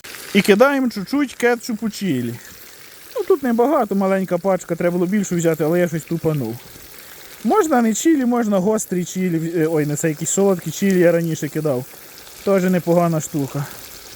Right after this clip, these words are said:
О, чую цей запах. Лімончики з медом. Ну і все, і тепер минут п'ять-десять це все діло тушимо. Отакого воно красивого карамельного кольору получається. І смак,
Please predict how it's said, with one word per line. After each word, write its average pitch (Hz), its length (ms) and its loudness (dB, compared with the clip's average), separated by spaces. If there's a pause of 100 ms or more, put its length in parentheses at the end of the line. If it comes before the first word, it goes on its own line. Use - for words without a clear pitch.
(460)
О, 156 440 4
чую 165 220 0
цей 147 160 -4
запах. 143 440 -4 (600)
Лімончики 143 580 -2
з 131 60 -6
медом. 127 320 -2 (680)
Ну 240 180 6
і 381 140 6
все, 381 360 2
і 269 60 0
тепер 320 420 0 (540)
минут 240 260 0
п'ять-десять 247 640 -2
це 226 80 -2
все 202 180 -4
діло 175 280 0
тушимо. 127 460 -6 (720)
Отакого 208 520 6
воно 196 220 0
красивого 214 560 2
карамельного 208 580 0
кольору 240 440 2
получається. 147 840 -4 (2250)
І 185 80 2
смак, 294 400 4